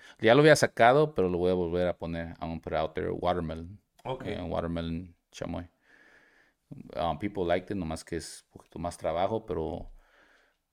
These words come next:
Speaker 1: hay que darle la, lo que la gente, los customers quiere, ¿eh?
Speaker 2: Yeah,
Speaker 1: Yeah.
Speaker 2: exactly.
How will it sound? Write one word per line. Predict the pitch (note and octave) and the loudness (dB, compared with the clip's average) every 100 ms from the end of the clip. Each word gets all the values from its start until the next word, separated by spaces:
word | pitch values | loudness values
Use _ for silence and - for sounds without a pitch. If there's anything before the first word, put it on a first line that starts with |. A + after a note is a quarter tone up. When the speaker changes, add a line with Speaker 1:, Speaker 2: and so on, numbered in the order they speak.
| _ - - | _ -18 -14
Speaker 1:
hay | E2+ | -8
que | F2+ | -4
darle | F2 F2+ | -2 -2
la, | F2+ D#2 - - | -2 -4 -8 -10
lo | E2+ D#2 | -8 -6
que | E2 | -2
la | D2+ | -2
gente, | D2+ F2 E2+ E2+ | 0 -4 -4 -6
los | E2+ D#2+ | -8 -8
customers | - F#2 E2+ D2+ | -10 -8 -10 -12
quiere, | - F#2+ E2 | -10 -8 -6
¿eh? | E2 F#2+ - | -8 -14 -16
Speaker 2:
Yeah, | C#3+ B2+ C3+ B2 | -14 -6 -4 -4
Speaker 1:
Yeah. | |
Speaker 2:
exactly. | D#2+ A#2+ B2+ - | -6 -10 -12 -14